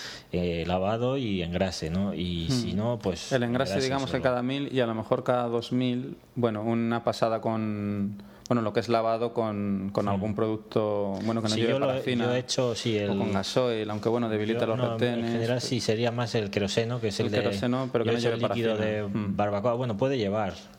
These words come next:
Speaker 2: Hmm.
Speaker 1: De hecho, es que yo creo que, si es que es casi, bueno, es parecido, de hecho son derivados,
Speaker 2: Hmm.
Speaker 1: ¿sabes? De
Speaker 2: Pero bueno, si no se quiere complicar la vida, es mejor que
Speaker 1: O un limpiador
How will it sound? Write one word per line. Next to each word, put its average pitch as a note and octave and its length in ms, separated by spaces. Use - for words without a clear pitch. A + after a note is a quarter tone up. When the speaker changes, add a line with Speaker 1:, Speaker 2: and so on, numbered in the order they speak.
Speaker 2:
Hmm. B2+ 140
Speaker 1:
De A#2 100
hecho, A#2+ 160
es B2+ 80
que A#2+ 240
yo A#2 140
creo B2+ 180
que, G#2 360
si - 120
es A#2+ 80
que D3+ 80
es C3 60
casi, G#2 560
bueno, G#2+ 180
es G#2+ 80
parecido, G2 540
de F#2+ 80
hecho G2 180
son A2 180
derivados, F#2+ 640
Speaker 2:
Hmm. A2 120
Speaker 1:
¿sabes? G2 340
De E2+ 380
Speaker 2:
Pero B2 100
bueno, C3 180
si B2+ 120
no B2+ 80
se D3 80
quiere C#3+ 160
complicar A2+ 340
la G#2+ 140
vida, B2+ 580
es B2+ 160
mejor A#2+ 500
que A2 580
Speaker 1:
O - 60
un G2 80
limpiador A#2 320